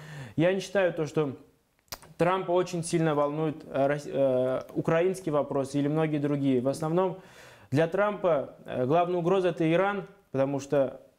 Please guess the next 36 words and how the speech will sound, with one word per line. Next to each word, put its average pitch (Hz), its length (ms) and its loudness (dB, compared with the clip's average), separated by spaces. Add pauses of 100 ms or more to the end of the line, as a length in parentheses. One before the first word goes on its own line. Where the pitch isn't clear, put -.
(220)
а, 127 360 0
у 139 160 0
ней, 147 280 0
э, 127 400 2
разрабатывается 143 760 -2
новая 139 300 0
ядерная 135 600 0 (380)
программа. 143 500 0
То 127 160 -2
есть 123 160 -4
они 151 160 2
делают 160 280 2
всё 165 180 0
возможное 151 460 0
для 131 60 -4
того, 147 200 2
чтобы 135 360 0 (220)
препятствовать 151 560 -2
развитию 139 460 0
ядерной 147 380 0
программы 151 460 -2
в 135 120 -4
Иране. 127 240 0
Вот 131 100 -4
совсем 147 260 -2
недавно 143 380 0
они 139 80 -2
снова, 139 460 -2 (420)
э, 120 320 0
ввели 143 240 0
ограничения, 156 760 0
санкции 165 440 -2
против 143 480 -4
первых 151 400 0
лиц 160 240 -2
государства. 131 800 -2